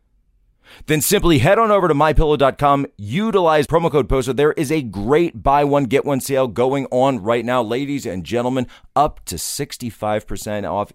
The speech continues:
even the buy one, get one, if you use it immediately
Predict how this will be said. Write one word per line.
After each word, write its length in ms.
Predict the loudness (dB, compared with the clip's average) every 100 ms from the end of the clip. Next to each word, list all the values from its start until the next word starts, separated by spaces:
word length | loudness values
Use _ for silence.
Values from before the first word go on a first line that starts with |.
| _
even 320 | -6 -4 -4
the 60 | -2
buy 200 | 0 0
one, 180 | -2 -2
get 280 | -4 -2
one, 160 | -4 -4 -6 -20 0
if 240 | 2 2 0
you 160 | -4
use 360 | -4 -2 -2 -2
it 200 | -6 -8 _ -12
immediately 800 | -10 -6 -4 -2 -2 -4 -6